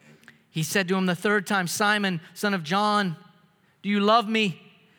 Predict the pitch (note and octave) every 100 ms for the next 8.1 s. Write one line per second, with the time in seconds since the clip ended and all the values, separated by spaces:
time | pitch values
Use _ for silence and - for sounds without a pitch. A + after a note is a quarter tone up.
0 | _ - A3 G#3+ G3 C3+ G3 G#3+ A3 A3+
1 | G3+ D#3+ - - _ - - F3+ G3+ G3
2 | - A3+ A3 A3+ A3 G3 D#3+ A3+ A3+ -
3 | G#3+ G3+ G3 F3+ - - G3+ G#3 G3+ G#3
4 | F3+ F#3 E3+ - - - F3+ C#3+ A#3 -
5 | - B3+ F#3+ - - - - A3+ C4 A#3+
6 | G3+ F3+ - - F3+ F3+ G#3 G3+ - A3
7 | G3+ G3 - F#3+ F3 G3 F#3+ - F#3 F3
8 | F3